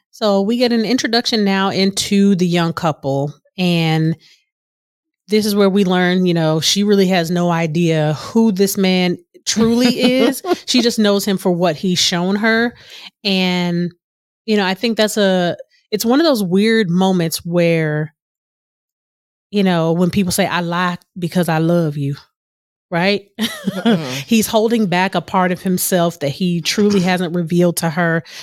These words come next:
Speaker 1: She has
Speaker 2: Mm-hmm.
Speaker 1: no idea, but in the background, it's for good reason.
Speaker 2: Y-, yeah.
Speaker 1: You know, when somebody has money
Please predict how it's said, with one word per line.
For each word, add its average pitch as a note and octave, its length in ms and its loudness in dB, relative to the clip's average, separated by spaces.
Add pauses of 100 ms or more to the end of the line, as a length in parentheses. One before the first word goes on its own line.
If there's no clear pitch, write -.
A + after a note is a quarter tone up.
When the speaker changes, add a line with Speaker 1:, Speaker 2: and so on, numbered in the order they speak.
Speaker 1:
She F3+ 140 0
has D#3+ 80 2
Speaker 2:
Mm-hmm. G3 80 0
Speaker 1:
no F#3+ 160 2
idea, F3 540 0 (260)
but F3 300 -2 (680)
in G3+ 240 2
the F#3+ 80 2
background, F#3 640 0
it's D#3+ 120 -2
for F3+ 240 0
good D#3+ 200 0
reason. D#3 540 -2 (400)
Speaker 2:
Y-, D3 300 2
yeah. C#3 160 2 (580)
Speaker 1:
You F3+ 140 -2
know, D#3 260 0 (280)
when F#3 180 0
somebody G#3 420 0
has F3+ 500 -2
money F3+ 600 2